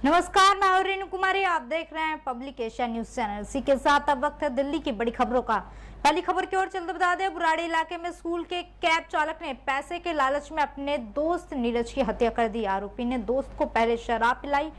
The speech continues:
और नशे में होने के बाद उसके सिर पर सीमेंट के बिन से हमला कर दिया, फिर पैसे लेकर वहां से फरार हो गया। पुलिस ने पहले सड़क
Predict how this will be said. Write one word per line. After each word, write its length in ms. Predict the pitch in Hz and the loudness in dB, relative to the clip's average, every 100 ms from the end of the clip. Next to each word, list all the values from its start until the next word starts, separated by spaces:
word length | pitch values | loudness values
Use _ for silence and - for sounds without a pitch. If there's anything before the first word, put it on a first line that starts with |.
| - - - | -16 -18 -2
और 140 | 285 302 | 2 4
नशे 280 | 311 381 392 | 2 2 0
में 140 | 311 | 0
होने 280 | 240 233 233 | 0 0 0
के 140 | 247 226 | 0 2
बाद 320 | 233 254 247 | 2 2 -2
उसके 280 | - 262 254 | -10 -6 -6
सिर 220 | - 302 302 | 0 -2 0
पर 180 | 294 320 311 - - | -2 -2 -4 -12 -4
सीमेंट 360 | 339 359 349 | -2 -2 -4
के 100 | 330 | -2
बिन 260 | 240 208 226 | -2 0 0
से 240 | 220 262 254 | -2 -6 -2
हमला 220 | 220 220 | 0 2
कर 180 | 208 214 | 2 -2
दिया, 320 | 180 202 185 185 - - - - | -4 -2 -2 -4 -14 -16 -16 -2
फिर 160 | 220 202 | -2 0
पैसे 260 | 226 226 277 | 0 2 2
लेकर 340 | 277 294 294 | 2 2 -2
वहां 280 | 247 220 226 | -4 -4 -4
से 140 | 240 | -4
फरार 280 | 233 240 196 | -4 -2 0
हो 80 | 208 | 0
गया। 140 | 196 | -2
पुलिस 300 | 196 226 214 | -2 -4 -2
ने 220 | 233 247 254 - - - - | -2 -2 -4 -10 -14 -14 2
पहले 240 | 294 320 359 | 6 6 4
सड़क 280 | 370 359 | 4 4